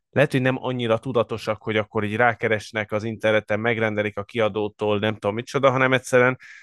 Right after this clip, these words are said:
hát itt van a sarkon a könyvesbolt, bemegyek és megveszem. És hogyha ez nincs ott, akkor viszont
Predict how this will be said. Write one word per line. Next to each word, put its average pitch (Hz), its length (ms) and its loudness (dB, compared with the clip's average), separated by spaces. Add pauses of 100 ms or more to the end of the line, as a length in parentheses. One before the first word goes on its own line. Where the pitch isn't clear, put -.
hát 143 160 0
itt 151 120 -4
van 113 140 -2
a 113 40 -2
sarkon 110 420 0
a 104 60 -2
könyvesbolt, 110 520 -2
bemegyek 110 280 -4
és - 100 -14
megveszem. 101 640 -2
És - 180 -6
hogyha 117 280 2
ez 113 100 4
nincs 139 320 -2
ott, 127 320 -2
akkor 120 440 -2
viszont 120 440 -2